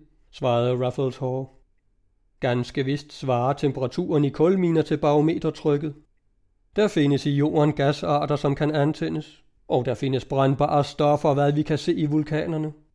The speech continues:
Men hvis vi ved vore boringer traf på noget af den slags, kunne vi lade en flod eller to løbe derned."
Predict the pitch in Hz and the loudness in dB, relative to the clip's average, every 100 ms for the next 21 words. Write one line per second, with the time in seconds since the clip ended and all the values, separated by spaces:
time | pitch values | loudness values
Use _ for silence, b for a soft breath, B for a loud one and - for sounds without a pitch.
0 | _ _ _ _ _ _ - 202 208 143 | _ _ _ _ _ _ -4 2 4 4
1 | 143 143 139 139 139 143 135 131 143 143 | 0 0 -2 0 0 2 2 2 4 4
2 | 147 156 139 - 139 135 - 143 143 143 | 2 0 -4 -2 -2 -2 0 2 4 2
3 | 143 147 - - 160 156 - - _ _ | 2 -2 -6 -4 -6 -6 -12 -20 _ _
4 | - 131 135 135 135 135 143 143 151 160 | -4 -2 0 0 0 2 0 0 0 0
5 | 160 151 147 185 175 170 160 160 165 165 | 2 0 0 -2 -4 -2 -4 -2 -2 -2
6 | 180 | -4